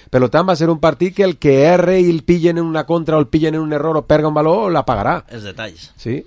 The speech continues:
Speaker 1: I ells tenen velocitat, dalt. Tenen gent de qualitat en les bandes, velocitat i tenen força. Tu també. Tu tens més qualitat que ells, dalt. Molta més qualitat que ells. O sigui, si tu jugues a intercanviar colps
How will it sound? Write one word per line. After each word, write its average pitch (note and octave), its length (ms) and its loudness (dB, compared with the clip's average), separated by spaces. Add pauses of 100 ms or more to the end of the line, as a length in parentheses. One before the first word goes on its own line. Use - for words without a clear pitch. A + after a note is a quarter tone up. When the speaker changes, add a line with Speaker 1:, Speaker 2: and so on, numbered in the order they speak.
Speaker 1:
I B2 180 2
ells D3 240 2
tenen E3 280 0
velocitat, D#2+ 560 -14
dalt. A#1 220 -20 (380)
Tenen G2 260 -10
gent G#2+ 160 -6
de G#2 80 -6
qualitat G#2+ 360 -6
en A2 40 -4
les G#2+ 100 -4
bandes, C3 280 -6
velocitat A#2+ 580 -6
i A#2+ 60 -14
tenen A#2 240 -4
força. A#2 440 -4
Tu C3 120 -4
també. G#2+ 280 -2 (960)
Tu D#3+ 80 -8
tens F3 180 2
més E3 160 -2
qualitat A#2 400 -2
que F2 100 -12
ells, C#2+ 200 -20
dalt. - 160 -20 (280)
Molta B2 320 2
més G2+ 180 -8
qualitat F2+ 340 -16
que - 80 -20
ells. - 200 -20 (480)
O A#2+ 80 -8
sigui, A#2 160 -4
si - 240 -6
tu F#3+ 200 -4
jugues G#3+ 200 2
a G3 60 2
intercanviar C#3+ 600 -2
colps G3+ 400 -2